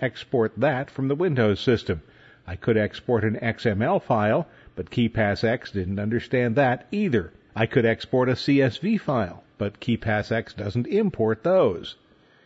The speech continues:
<sighs> I then tried Revelation Password Manager. No luck. KeePass encrypts the password file, and that's important, particularly on a notebook computer. But I'm not going to spend all day entering accounts and passwords into a new application on the Linux machine.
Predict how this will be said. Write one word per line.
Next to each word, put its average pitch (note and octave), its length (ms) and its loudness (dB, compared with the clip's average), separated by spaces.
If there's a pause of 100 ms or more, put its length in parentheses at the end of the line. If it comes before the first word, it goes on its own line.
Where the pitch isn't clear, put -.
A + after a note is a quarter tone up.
(100)
<sighs> - 420 -20
I - 1080 -6
then A#2+ 200 2
tried A#2 280 2
Revelation A2 640 2
Password G2 540 -2
Manager. F2+ 560 -4 (400)
No D#2+ 180 -10
luck. A2+ 380 -2 (640)
KeePass C3 580 2
encrypts - 400 0
the G#2+ 60 -4
password G#2+ 640 0
file, G2 360 0
and G#2+ 160 -2
that's A2+ 220 0
important, G#2+ 580 -2
particularly G#2+ 680 -2
on G2+ 100 0
a G2+ 60 0
notebook A2 500 -2
computer. F#2+ 540 0 (520)
But C3 280 2
I'm A#2+ 100 -2
not B2 200 -2
going A2+ 180 0
to G#2 60 0
spend A2+ 340 0
all A2 200 2
day G#2+ 300 0
entering G#2 400 -2
accounts A2+ 440 -2
and F#2 140 -4
passwords A2+ 600 -2
into G#2 260 0
a G#2 40 0
new A2 220 2
application G#2+ 720 -2
on A#2 220 -6
the B2 100 -2
Linux C3+ 400 0
machine. F#2+ 460 -2